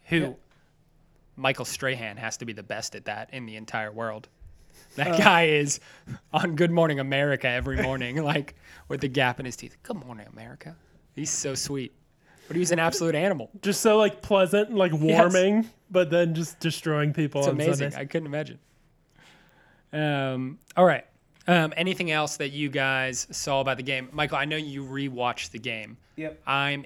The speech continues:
Speaker 1: interested. You've talked about a lot of different things. Is there anybody that if someone didn't rewatch the game, they wouldn't have seen? Somebody on the Browns offense,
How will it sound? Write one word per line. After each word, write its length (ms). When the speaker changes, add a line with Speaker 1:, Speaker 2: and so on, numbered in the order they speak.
Speaker 1:
interested. 720
You've 320
talked 220
about 140
a 60
lot 180
of 60
different 260
things. 320
Is 440
there 640
anybody 680
that 300
if 120
someone 280
didn't 260
rewatch 480
the 80
game, 240
they 120
wouldn't 240
have 80
seen? 300
Somebody 580
on 240
the 80
Browns 320
offense, 460